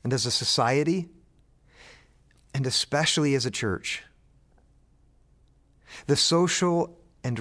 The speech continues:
racial and political issues that are tangled up in with what's happening are some of the most divisive things that anyone can talk about. Basically, by lunchtime on Wednesday, I was mostly afraid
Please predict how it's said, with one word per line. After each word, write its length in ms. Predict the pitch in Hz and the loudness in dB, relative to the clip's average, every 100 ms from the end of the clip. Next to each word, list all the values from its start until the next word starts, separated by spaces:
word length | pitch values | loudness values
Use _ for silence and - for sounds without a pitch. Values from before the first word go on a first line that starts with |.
| 110 | 0
racial 680 | 143 156 - 160 147 139 - _ | 2 2 2 2 0 0 -6 _
and 260 | 127 123 - | -4 -4 -6
political 560 | - 139 143 156 143 - | -6 0 0 0 -2 -2
issues 420 | 131 - 123 101 | -2 -2 -4 -2
that 120 | 123 | 0
are 120 | 123 - | 0 -2
tangled 420 | - 147 151 139 135 | -4 -2 0 0 2
up 240 | 123 - | 0 -2
in 140 | - 127 | -4 -4
with 160 | 113 | -2
what's 160 | 131 - | -4 -2
happening 480 | 135 135 143 143 143 | 0 0 0 -2 -2
are 100 | 127 | -4
some 200 | - 147 | -2 -2
of 80 | 139 | -2
the 80 | |
most 320 | 135 135 - - | 0 -2 -2 -4
divisive 580 | 139 135 143 160 151 | -2 2 2 2 -2
things 380 | 127 123 113 107 - - | -4 -4 -4 -4 -10 -2
that 140 | 151 - | 0 0
anyone 400 | 156 160 143 143 | 2 2 2 0
can 180 | - 135 | -2 -2
talk 240 | 117 117 | 0 -2
about. 340 | 110 98 87 - - - - | -4 -2 -4 -6 -14 -14 0
Basically, 520 | 151 160 170 147 143 | 2 4 2 0 0
by 200 | 127 123 | 2 2
lunchtime 680 | 123 131 143 - 139 123 120 | 2 0 0 -2 0 0 2
on 200 | 113 113 | 0 0
Wednesday, 480 | 117 110 120 113 | 0 -2 -2 0
I 180 | - 127 | 0 0
was 260 | 135 127 110 | 2 0 0
mostly 540 | 123 156 139 151 143 | 0 2 0 0 0
afraid 720 | - - 139 131 120 101 98 | -2 -4 -2 0 0 -2 -4